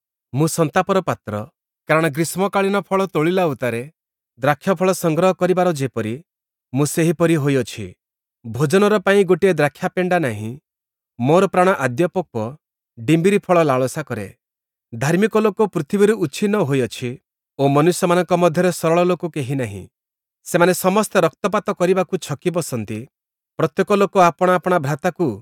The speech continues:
ଜାଲରେ ଧରିବାକୁ ଚେଷ୍ଟା କରଇ। ଯାହା ମନ୍ଦ, ତାହା ଯତ୍ନପୂର୍ବକ କରିବା ପାଇଁ ତହିଁ ଉପରେ ସେମାନଙ୍କର ହସ୍ତ ଅଛି। ଅଧିପତି ଚାହେଁ ଓ ବିଚାରକର୍ତ୍ତା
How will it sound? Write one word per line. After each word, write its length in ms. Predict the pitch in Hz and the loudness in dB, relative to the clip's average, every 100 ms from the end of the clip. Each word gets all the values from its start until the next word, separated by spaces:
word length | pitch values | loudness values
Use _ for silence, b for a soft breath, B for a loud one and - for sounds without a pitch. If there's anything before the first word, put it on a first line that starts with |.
| _ _ _ _ _ 117 | _ _ _ _ _ -2
ଜାଲରେ 380 | 143 160 202 208 | 2 4 4 2
ଧରିବାକୁ 420 | 170 185 170 185 | 2 4 2 0
ଚେଷ୍ଟା 340 | 160 151 - 156 | -4 -6 -6 -6
କରଇ। 360 | 139 123 104 98 _ _ _ _ _ | -4 -6 -6 -12 _ _ _ _ _
ଯାହା 280 | 107 127 151 | -2 0 0
ମନ୍ଦ, 240 | 160 165 123 95 - _ _ _ | 0 0 -2 -4 -12 _ _ _
ତାହା 160 | 147 156 | 0 2
ଯତ୍ନପୂର୍ବକ 680 | 156 - 196 - 180 180 185 | 0 -2 -4 -2 -4 -2 -2
କରିବା 320 | 156 165 175 | 0 0 0
ପାଇଁ 220 | 165 170 | 0 -2
ତହିଁ 280 | 175 147 143 | -2 -2 0
ଉପରେ 320 | 165 151 131 110 147 _ _ _ _ _ | -2 0 -4 -4 -10 _ _ _ _ _
ସେମାନଙ୍କର 500 | - 180 175 175 175 | -4 0 2 2 0
ହସ୍ତ 260 | 135 143 - | 0 -4 -4
ଅଛି। 340 | 165 113 - 98 - _ _ _ _ _ _ - | -4 -4 -8 -14 -14 _ _ _ _ _ _ -2
ଅଧିପତି 480 | 143 202 226 214 208 | 0 0 -2 -2 -2
ଚାହେଁ 340 | 151 117 117 143 _ _ _ _ _ - | -2 -2 -6 -10 _ _ _ _ _ 0
ଓ 40 | 151 | 2
ବିଚାରକର୍ତ୍ତା 720 | 143 139 202 196 202 - 117 | 2 2 2 2 -2 -2 -6